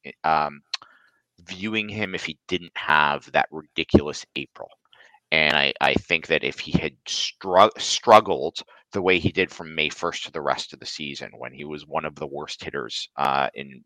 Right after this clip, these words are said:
baseball, not fantasy, but in baseball, I think the perception of him would be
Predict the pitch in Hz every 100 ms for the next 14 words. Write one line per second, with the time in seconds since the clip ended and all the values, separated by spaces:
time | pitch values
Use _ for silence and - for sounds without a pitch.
0 | _ - 78 - - - 117 - 82 80
1 | - 55 - 67 67 67 73 78 - -
2 | 50 53 - - - _ - - 85 -
3 | - 73 - - - 73 67 69 65 60
4 | 62 65